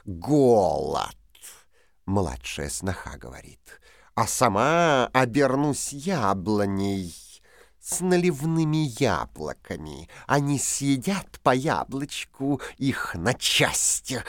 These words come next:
разорвет». Средняя сноха говорит, «А я, э, напущу на них жажду,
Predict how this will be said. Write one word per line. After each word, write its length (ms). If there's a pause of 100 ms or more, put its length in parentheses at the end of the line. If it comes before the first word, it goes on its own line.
(100)
разорвет». 920 (800)
Средняя 800
сноха 480
говорит, 580 (300)
«А 180
я, 400 (220)
э, 180 (320)
напущу 640
на 80
них 320
жажду, 840